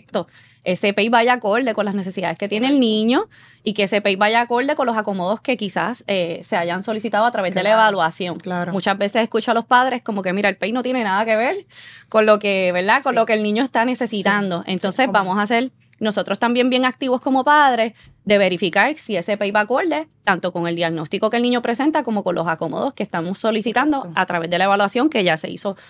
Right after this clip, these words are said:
Speaker 1: formalmente.
Speaker 2: Correcto. Eh, también tenemos,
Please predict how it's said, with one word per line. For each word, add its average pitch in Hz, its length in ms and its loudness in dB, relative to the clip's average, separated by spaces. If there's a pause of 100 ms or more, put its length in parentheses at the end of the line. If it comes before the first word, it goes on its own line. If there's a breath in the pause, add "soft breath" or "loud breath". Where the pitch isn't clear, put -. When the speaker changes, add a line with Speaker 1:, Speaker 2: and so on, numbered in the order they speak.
(140 loud breath)
Speaker 1:
formalmente. 160 720 -6
Speaker 2:
Correcto. 170 580 0 (380 loud breath)
Eh, 196 240 2
también 196 380 0
tenemos, 233 480 2